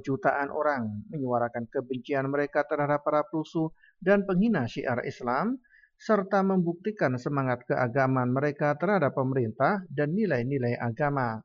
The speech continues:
Aksi pawai warga menunjukkan bahwa apa yang terjadi dalam beberapa hari lalu di Iran bukan aksi membela hak kaum perempuan, tapi sebuah konspirasi terhadap pemerintah dan nilai-nilai agama. Oleh karena itu, di teks statement akhir pawai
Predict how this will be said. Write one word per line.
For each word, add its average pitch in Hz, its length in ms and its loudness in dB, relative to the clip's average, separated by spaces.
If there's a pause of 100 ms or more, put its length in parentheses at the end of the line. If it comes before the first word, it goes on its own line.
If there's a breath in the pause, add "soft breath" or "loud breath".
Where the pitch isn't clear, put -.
(520)
Aksi 185 320 4
pawai 165 280 8
warga 160 360 8
menunjukkan 156 560 4
bahwa 139 280 4
apa 151 360 2
yang 147 240 2
terjadi 143 520 2
dalam 143 280 6
beberapa 147 480 4
hari 147 160 2
lalu 151 360 2
di 156 120 0
Iran 151 400 0
bukan 214 400 -2
aksi 196 320 -2
membela 185 360 2
hak 143 280 0
kaum 131 200 2
perempuan, 127 680 0 (320)
tapi 196 320 6
sebuah 139 400 2
konspirasi 147 800 2
terhadap 123 400 0
pemerintah 143 560 2
dan 131 240 2
nilai-nilai 135 640 2
agama. 127 600 0 (400)
Oleh 123 240 -2
karena 123 240 0
itu, 160 560 4 (160)
di 214 160 0
teks 220 320 0
statement 175 400 4
akhir 175 400 2
pawai 131 240 2